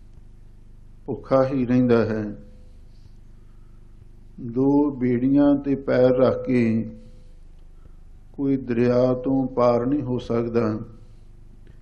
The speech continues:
ਧੋਬੀ ਦਾ ਕੁੱਤਾ ਨਾ ਘਰ ਦਾ ਨਾ ਕਾਟ ਦਾ।" ਇਸੇ ਤਰ੍ਹਾਂ ਜਿਹੜੇ ਇੱਕ ਅਕਾਲ ਪੁਰਖ ਵਾਹਿਗੁਰੂ ਦੀ ਓਟ ਨੂੰ ਛੱਡ ਕੇ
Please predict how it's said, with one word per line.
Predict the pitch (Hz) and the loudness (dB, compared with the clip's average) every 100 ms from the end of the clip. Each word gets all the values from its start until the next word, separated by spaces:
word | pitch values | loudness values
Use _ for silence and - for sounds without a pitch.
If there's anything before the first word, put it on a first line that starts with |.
| - - - - - - - - - - - - | -20 -20 -20 -20 -20 -20 -20 -20 -20 -20 -20 -4
ਧੋਬੀ | 123 113 135 151 | -2 0 0 0
ਦਾ | 143 143 | 0 0
ਕੁੱਤਾ | 135 135 120 - 131 131 | -2 -6 -8 0 2 4
ਨਾ | 127 127 | 0 -4
ਘਰ | - 117 110 | -2 -2 0
ਦਾ | 120 131 | 0 0
ਨਾ | 123 120 | -2 -4
ਕਾਟ | - 120 110 123 | -2 0 0 0
ਦਾ।" | 117 110 107 104 - - - - - - - - - - - - - - - - - - - - | 0 0 -2 -8 -14 -20 -20 -20 -20 -20 -20 -20 -20 -20 -20 -20 -20 -20 -20 -20 -20 -20 -20 -8
ਇਸੇ | 135 - 170 160 | -8 -4 -4 -2
ਤਰ੍ਹਾਂ | 135 135 139 143 | -2 -2 0 -2
ਜਿਹੜੇ | 131 139 139 143 135 - | -2 -2 0 0 -2 -2
ਇੱਕ | 143 139 151 | -2 -2 -4
ਅਕਾਲ | 131 127 127 123 135 143 143 | -4 -2 0 2 4 2 0
ਪੁਰਖ | - 131 127 | -4 -8 -4
ਵਾਹਿਗੁਰੂ | 127 120 123 127 123 135 135 | -4 0 0 0 -2 -2 -2
ਦੀ | 127 127 | -2 -2
ਓਟ | 123 123 123 127 | 0 0 -2 -2
ਨੂੰ | 131 127 | 0 0
ਛੱਡ | - 127 117 | 0 0 2
ਕੇ | 123 135 117 110 | 0 0 0 0